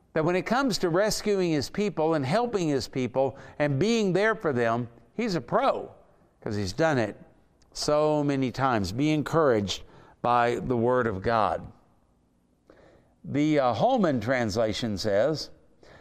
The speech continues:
"God is our refuge and strength." They all seem to say that. "A helper who is always found." He's never M I A. He's never absent,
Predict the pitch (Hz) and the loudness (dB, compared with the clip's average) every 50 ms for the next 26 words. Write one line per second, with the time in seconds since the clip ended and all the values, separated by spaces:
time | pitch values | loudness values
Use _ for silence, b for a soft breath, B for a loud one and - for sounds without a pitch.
0 | B B B - 170 185 202 208 208 202 190 170 123 143 147 139 135 123 127 156 | B B B 0 2 4 4 4 4 2 2 2 2 2 2 4 4 4 4 2
1 | 180 175 - 185 185 180 165 120 120 131 120 113 - - - - 190 185 156 127 | 2 0 0 0 0 0 0 0 -2 -2 -2 -2 -4 -4 -2 0 0 2 2 0
2 | 120 131 - - 127 123 135 151 160 139 - - 139 135 127 113 98 - 127 113 | 0 -4 -4 -4 -2 0 0 0 0 -2 -2 -4 -4 -4 -4 -4 -4 -2 -2 -2
3 | 113 107 107 110 104 90 95 - - - _ _ _ _ _ _ _ B B B | 0 2 2 2 2 2 0 -4 -12 -20 _ _ _ _ _ _ _ B B B
4 | B B B B B B B B - - 131 127 120 101 107 156 226 247 254 233 | B B B B B B B B -4 -2 0 0 0 -2 0 2 2 2 2 2
5 | 185 - 139 123 120 120 127 127 B B B B B B - 156 160 156 147 135 | 0 0 0 2 2 2 2 0 B B B B B B 0 0 2 2 2 2
6 | 127 123 107 - - - - - 160 170 180 185 185 190 180 180 170 175 165 165 | 2 0 -2 -4 -8 -8 -2 0 2 2 4 4 4 4 2 2 2 2 0 -2
7 | - - - - 147 135 123 113 98 85 80 80 82 - - - _ _ _ _ | -2 -4 -4 -2 0 2 2 2 2 0 -2 -6 -12 -18 -20 -20 _ _ _ _
8 | _ _ _ _ _ _ _ _ _ _ - - 98 117 135 143 151 151 156 170 | _ _ _ _ _ _ _ _ _ _ -16 -10 -6 -2 -2 -2 0 0 0 0
9 | 185 165 160 156 156 151 143 139 131 123 113 104 90 78 78 - - _ _ _ | 0 0 0 0 2 2 2 2 2 2 2 2 0 -2 -6 -12 -20 _ _ _
10 | _ _ _ _ _ _ _ _ _ _ _ _ _ _ - - 110 98 - 120 | _ _ _ _ _ _ _ _ _ _ _ _ _ _ -18 -18 -16 -16 -16 -16
11 | - - - 123 110 123 147 160 151 156 156 151 143 139 135 110 - - - 92 | -16 -12 -10 -6 -4 -2 0 0 2 2 2 4 4 2 2 0 -2 -8 -10 -10
12 | 85 | -12